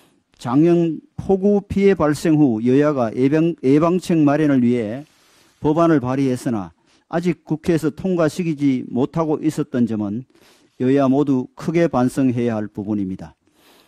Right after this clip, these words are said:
국민의 안전을 위한 법안이 사실상 뒷방 신세였다면 변명의 여지가 있을 수 없을 것입니다. 이는 분명히 국회의 책임이며 여야 모두의 책임입니다.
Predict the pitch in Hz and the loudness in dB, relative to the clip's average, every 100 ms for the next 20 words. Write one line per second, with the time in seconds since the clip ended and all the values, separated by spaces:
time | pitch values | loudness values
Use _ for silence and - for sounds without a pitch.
0 | _ _ _ _ - 151 185 190 190 170 | _ _ _ _ -4 0 2 4 4 4
1 | 127 123 127 196 151 131 120 123 120 123 | 4 2 2 4 4 4 2 0 -2 -2
2 | 107 - 131 156 151 120 101 110 _ 135 | -4 -4 -6 -4 -6 -4 -6 -10 _ -4
3 | 139 160 160 151 165 151 131 110 - 110 | -2 2 2 2 0 0 0 -2 -4 -4
4 | 101 98 113 _ _ _ _ - 143 175 | -4 -6 -10 _ _ _ _ 0 4 6
5 | 180 180 143 139 139 113 110 147 147 127 | 6 6 4 4 0 0 -2 -2 -2 -6
6 | 107 - 123 - 139 131 - 101 90 85 | -6 -6 -6 -2 -2 -4 -8 -10 -10 -16
7 | _ _ _ _ 147 147 131 120 123 151 | _ _ _ _ 2 4 4 4 4 6
8 | 190 131 104 - 156 - 170 151 - 151 | 6 4 2 -8 -8 0 4 4 2 -2
9 | 147 139 107 90 107 _ _ _ - 123 | 2 2 0 -4 -10 _ _ _ -2 2
10 | 135 127 135 160 139 117 - 120 113 98 | 4 4 2 2 0 0 -6 -6 -4 -6
11 | 90 80 | -8 -14